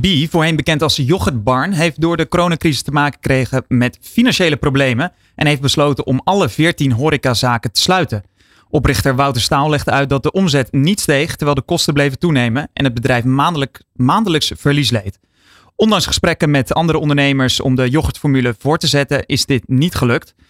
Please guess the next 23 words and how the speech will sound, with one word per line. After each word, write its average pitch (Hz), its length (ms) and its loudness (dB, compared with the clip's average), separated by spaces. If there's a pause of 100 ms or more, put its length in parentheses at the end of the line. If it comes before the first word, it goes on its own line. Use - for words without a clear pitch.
(300)
En - 80 0
Staal 131 280 0
moest 127 300 0
eerder 143 260 2
al 123 140 -2
twaalf 147 380 -2
kantoormedewerkers 123 880 0
ontslaan 127 460 0
en 127 200 -2
richt 127 180 0
zich - 120 -6
nu 120 140 2
samen 131 340 0
met 123 100 0
zijn 127 140 -2
partner 123 340 0 (240)
op - 120 -12
het 127 120 -2
voorzetten 143 580 0
van 139 200 -2
het 127 100 2
merk 127 320 0
Y 127 320 2